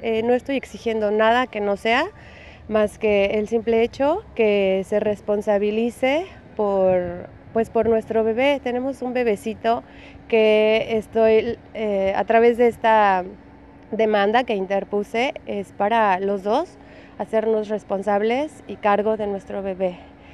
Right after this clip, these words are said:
Espero que todos, eh, puedan entenderlo y puedan apoyarme a difundirlo y que no se malinterprete ni se hagan acusaciones falsas.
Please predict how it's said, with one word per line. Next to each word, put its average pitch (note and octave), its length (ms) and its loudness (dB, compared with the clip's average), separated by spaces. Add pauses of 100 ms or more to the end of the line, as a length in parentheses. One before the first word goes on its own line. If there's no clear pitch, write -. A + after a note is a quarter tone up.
(300)
Espero B3+ 440 4
que A3+ 320 2
todos, A#3 460 0
eh, G3+ 320 -4 (480)
puedan A#3+ 280 6
entenderlo A3+ 840 4
y A3+ 80 0
puedan G#3+ 260 2
apoyarme A3+ 1000 4
a G#3+ 160 -2
difundirlo A#3 960 0
y A3 80 -8
que A3+ 160 -6
no A3+ 160 0
se A3+ 680 2 (540)
malinterprete A3+ 1120 2 (200)
ni G#3+ 480 2
se A#3 100 -2
hagan A3+ 240 2
acusaciones G#3+ 800 -4
falsas. - 680 -8